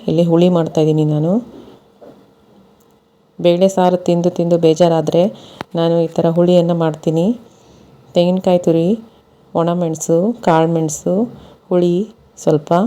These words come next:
ಆಮೇಲೆ ಕೊತ್ತಂಬರಿ ಕಾಳನ್ನು ಹಾಕಿದ್ದೀನಿ, ಅರಿಶಿನ ಪುಡಿ ಹಾಕಿದ್ದೀನಿ, ಮತ್ತು ಒಂದೆರಡು ಬೆಳ್ಳುಳ್ಳಿ ಹೆಸಳನ್ನು ಹಾಕಿದ್ದೀನಿ.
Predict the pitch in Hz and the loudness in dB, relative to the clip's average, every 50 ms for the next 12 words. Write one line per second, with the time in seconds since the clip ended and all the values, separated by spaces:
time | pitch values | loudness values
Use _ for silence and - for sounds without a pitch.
0 | 247 - - _ _ _ _ _ - 160 160 170 185 196 - 180 - - 190 180 | -4 -8 -16 _ _ _ _ _ -8 -4 -4 -4 -4 -2 -2 -4 0 0 2 2
1 | 180 185 180 - 175 160 160 165 175 175 170 160 151 - 156 160 160 165 180 226 | 2 0 0 0 0 0 0 0 -2 -2 -2 -4 -6 -6 -6 -4 -2 -2 -2 -2
2 | 262 254 - - _ _ _ _ - 165 160 - - 190 185 180 - 180 180 170 | -2 -4 -8 -16 _ _ _ _ -10 -10 -10 -6 -2 -2 -2 0 0 0 0 0
3 | 165 160 156 - 156 160 160 170 190 233 247 247 - _ _ _ _ _ _ 180 | 0 -2 -4 -4 -4 -2 -2 0 -2 -2 -2 -4 -10 _ _ _ _ _ _ -10
4 | 170 170 - 185 185 180 180 185 180 185 185 233 277 294 - - _ _ _ _ | -10 -6 -4 -2 -2 0 2 2 2 2 2 2 -2 -2 -6 -14 _ _ _ _
5 | 175 175 180 185 196 202 202 196 180 180 - 175 170 160 165 190 208 202 208 180 | 2 2 4 4 4 4 4 2 2 2 0 -2 0 0 0 -2 -2 0 -2 -2
6 | - - 160 151 151 151 156 185 | -2 -2 -2 -2 -2 0 0 0